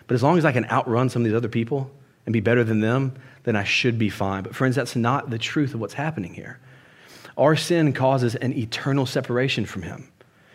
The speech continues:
And there's nothing we can do to bridge that gap. And we go, "I, I'm not quite sure if that's fair." Again, there, there, I heard this story, um, gosh, it was five, six, maybe seven years ago, maybe longer.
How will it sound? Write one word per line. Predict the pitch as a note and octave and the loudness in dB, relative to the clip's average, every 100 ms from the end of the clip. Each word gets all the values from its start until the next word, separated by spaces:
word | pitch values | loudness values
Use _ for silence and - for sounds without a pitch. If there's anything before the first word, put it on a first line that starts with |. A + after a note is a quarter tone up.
| - | -2
And | A#2 | 4
there's | C3 B2 | 4 6
nothing | C3 D3 D3 B2 | 4 4 4 4
we | C3 | 4
can | C3 A#2 | 2 2
do | B2 A2+ | 2 2
to | A#2 | -2
bridge | G2+ A2 G#2 | -2 -2 0
that | G#2+ G2+ | -2 -2
gap. | G2+ G2+ F2 - _ _ _ _ _ _ _ _ _ | -2 -4 -6 -14 _ _ _ _ _ _ _ _ _
And | B2 | 2
we | B2+ | 6
go, | B2 B2+ | 8 8
"I, | B2+ C3 | 8 6
I'm | C3 B2+ | 6 6
not | D3 C3 | 4 4
quite | D3+ C#3+ | 2 4
sure | - E3 D#3+ B2+ A#2 - - - _ | 4 4 6 6 4 -2 -18 -20 _
if | B2 A2+ | 0 2
that's | C#3+ C3+ - | 4 4 2
fair." | - D3 D#3+ A2+ - | 0 4 6 4 2
Again, | B2+ C#3 A#2 - - - - | 4 4 4 -2 -16 -8 4
there, | C3+ A#2+ | 4 6
there, | C3 C3 | 6 6
I | A#2+ | 6
heard | C#3 | 4
this | C3+ B2+ | 4 2
story, | - C3+ C3+ C3 A#2+ A#2+ - | 4 4 6 6 4 -2 2
um, | A2+ G#2+ G#2+ A2 B2+ | 4 4 4 0 -4
gosh, | - A2+ | -4 2
it | C3+ | 2
was | A2+ | 2
five, | - - G#2+ C3 B2 A2+ | -4 -2 2 4 4 2
six, | B2+ B2 | -2 0
maybe | D3 A2 | 2 2
seven | C3 A#2+ | 0 2
years | A2+ A2+ | 2 2
ago, | A#2+ A#2 | 2 2
maybe | A2 A2 G#2+ | 2 2 0
longer. | G2+ G2+ G2+ G#2 | -2 -2 -2 -4